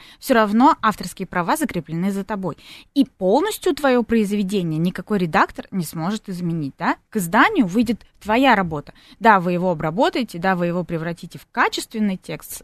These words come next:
вместе, но при этом ты не потеряешь такого вот авторства настоящего. Голос, твоя книга не потеряет твой, вот. И здесь тоже получается, что она, да, она их обработала,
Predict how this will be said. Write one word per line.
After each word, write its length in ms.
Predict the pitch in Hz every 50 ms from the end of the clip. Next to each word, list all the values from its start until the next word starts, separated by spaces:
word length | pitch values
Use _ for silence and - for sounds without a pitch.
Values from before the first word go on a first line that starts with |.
| _
вместе, 540 | - 180 180 185 180 160 147 - - _ - _ _ _ - - - - -
но 100 | 240 233
при 240 | 190 - 220 220 202 214
этом 420 | 277 403 480 - - 247 - - _ _ _ - - _ _ -
ты 380 | - 247 254 269 294 302 302 277
не 260 | - 226 226 240 240
потеряешь 480 | - 220 220 - 226 214 220 285 330 -
такого 260 | - - - 233 240 180
вот 120 | 165 180 -
авторства 420 | 175 160 - - - - _ - 151
настоящего. 520 | 147 156 - - - - 285 - 226 180
Голос, 400 | 165 180 240 269 240 196 165 165
твоя 240 | - - 202 180 165
книга 260 | - 214 240 254 208
не 160 | 208 180 196 190
потеряет 520 | - 190 - - 180 170 160 156 143 - _ _
твой, 180 | - - - 156
вот. 220 | 160 175 180 - - _ _ - - - 294
И 100 | - 311
здесь 240 | 269 285 320 302 -
тоже 180 | - 226 196 180
получается, 480 | - 202 202 202 - 202 180 160 - -
что 140 | - - 220
она, 160 | 226 240 -
да, 220 | - 156 160 175 165
она 160 | 165 180 214
их 140 | 240 - 311
обработала, 640 | 294 330 339 311 269 190 175 - 190 190 190 208